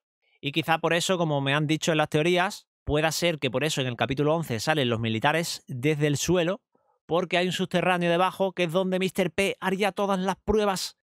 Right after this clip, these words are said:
con las pociones infectando a diferentes personajes.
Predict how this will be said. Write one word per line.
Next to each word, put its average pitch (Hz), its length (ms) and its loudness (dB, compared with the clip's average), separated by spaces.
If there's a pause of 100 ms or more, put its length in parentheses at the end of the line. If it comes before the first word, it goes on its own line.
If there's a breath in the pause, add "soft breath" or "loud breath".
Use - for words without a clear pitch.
con 214 140 -2
las 202 100 0
pociones 202 640 0
infectando 208 1040 0 (260)
a 208 140 2
diferentes 196 680 -2 (220)
personajes. 165 880 -2